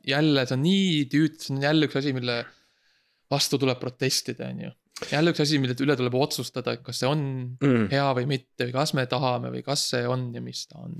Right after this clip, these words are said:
Speaker 1: See on
Speaker 2: No minu arust niipea kui lapsed,
Speaker 1: kurnav.
Speaker 2: lapsed on seotud, siis on minu arust, äh, ikkagi palju lihtsam, et sa saad kohe ikkagi minna i-, impulsi
Speaker 1: Mhm.
Speaker 2: pealt öelda, et aa,
Speaker 1: Jah.
Speaker 2: aga lapsed.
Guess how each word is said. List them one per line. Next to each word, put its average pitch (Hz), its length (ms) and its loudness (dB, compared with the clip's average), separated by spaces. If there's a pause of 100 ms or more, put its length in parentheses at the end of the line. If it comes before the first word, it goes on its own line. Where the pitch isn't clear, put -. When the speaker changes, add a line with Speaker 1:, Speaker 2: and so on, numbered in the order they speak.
Speaker 1:
See - 100 -8
on 123 80 -8
Speaker 2:
No 185 100 6
minu 233 180 6
arust 165 120 2
niipea 175 220 4
kui 127 100 6
lapsed, 170 240 6
Speaker 1:
kurnav. 156 220 4
Speaker 2:
lapsed 151 260 4
on 110 120 4
seotud, 104 320 4
siis 110 140 0
on 101 60 0
minu 95 140 4
arust, - 260 -4
äh, 98 220 4
ikkagi 101 240 -6
palju 131 240 4
lihtsam, 117 260 0
et 90 80 -4
sa 95 80 -6
saad 95 220 -8
kohe 127 380 4
ikkagi 90 320 -6
minna 95 320 -4
i-, 101 180 -2 (320)
impulsi 131 500 4
Speaker 1:
Mhm. 90 60 0
Speaker 2:
pealt 104 260 4
öelda, 92 260 4
et 87 100 -4
aa, 147 180 6
Speaker 1:
Jah. 139 120 8
Speaker 2:
aga 120 120 4
lapsed. 151 500 2